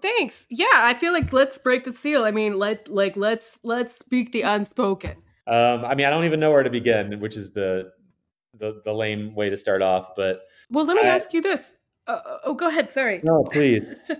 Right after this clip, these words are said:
Speaker 1: <laughs> I was gonna say, what, uh, like, what are you into right now? What are you listening to, and what is, uh, what's just sort of speaking to you right now?
Speaker 2: I'm actually listening to a lot of stuff from the eighties,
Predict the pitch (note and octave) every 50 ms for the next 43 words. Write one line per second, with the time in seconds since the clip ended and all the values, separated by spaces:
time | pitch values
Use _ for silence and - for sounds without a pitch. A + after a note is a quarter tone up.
0 | - _ _ _ _ - - - - - - - C#4 D4 D4 D4 - F4 F4+ -
1 | - F4 E4 C#4 A#3 A#3 C4+ C#4+ D#4+ F4 - - - - D#4 - - C#4 C#4 C4+
2 | C4+ C4 C#4 C#4+ C4+ C4+ D4 D#4+ E4+ E4+ E4 E4 - - C4+ D#4 E4+ E4 - D4+
3 | C4 G#3 F#3 F3 D#3 F3 F3+ F3 E3 E3 F#3 G3+ A3 A3 A3 A3 F#3+ G3 G3 -
4 | - A3+ G#3+ - - A3+ G#3 G3+ G3+ F#3+ F#3 F3 F3+ E3+ E3+ F3+ F3 E3 - -
5 | - F3+ F3 F3 F3 F3 F3 D#3+ - _ F#3+ G#3 C#4 C4 - - B3+ A#3 - A#3
6 | G3+ G3+ - - - A#3+ A#3+ A#3 A#3 - F3+ E3+ D3+ D3 C#3 - C#3+ A#2 - D3+
7 | - _ _ _ _ _ _ - D3+ D3+ D3+ D#3 D3+ C3+ D#3 E3 D#3+ - F3+ F3
8 | E3 D#3 D3 C#3+ C3+ C#3+ C#3 C#3 C#3+ C3+ B2 B2+ A#2 A2+ A2+ A2+ A2+ A2 - -
9 | A#2+ - - A2+ G#2 G#2 G#2 G2+ G#2 G#2 G#2 G#2 G2 G2+ G2+ G2 - -